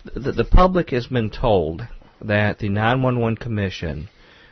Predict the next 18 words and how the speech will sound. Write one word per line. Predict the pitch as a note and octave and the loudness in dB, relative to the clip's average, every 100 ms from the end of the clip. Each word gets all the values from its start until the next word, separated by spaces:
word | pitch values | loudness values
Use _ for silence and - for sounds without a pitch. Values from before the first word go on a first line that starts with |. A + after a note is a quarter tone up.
| _ | _
addressed | - G#2+ A2 A2 A#2 F#2 - | -4 -4 -2 2 2 2 -2
any | G#2 A2+ A2+ | -2 0 0
issues | A2+ - A2 - | 0 -2 -4 -4
concerning | A2 - G2 G#2 | -6 -4 -2 -2
the | A2 | -2
official | G#2 - F#2 - | -4 -4 -6 -4
government | G#2 F2+ A2+ A#2 | -4 -2 -2 -4
story | - G#2 F#2 F#2+ | -4 -2 -2 -2
of | |
what | F2+ F#2 | -2 -2
occurred | G2+ - G2+ F#2+ | -4 -2 -2 -2
on | F#2 | -2
that | E2+ - | -4 -4
day | E2 C#2+ F#2 - - - - | -6 -4 -8 -10 -18 -18 -14
in | F2 | -10
two | F#2 | -8
thousand | E2+ D#2+ E2 F2 | -6 -6 -4 -4
one, | E2 E2 G2+ | -4 -4 -4